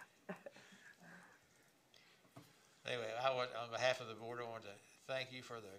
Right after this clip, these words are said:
great job that you're doing. Uh, and, uh, hopefully we'll see you back next year,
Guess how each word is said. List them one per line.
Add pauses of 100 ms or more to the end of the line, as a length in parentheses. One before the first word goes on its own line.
(160)
great
job
that
you're
doing. (540)
Uh, (1300)
and,
uh, (540)
hopefully
we'll
see
you
back
next
year,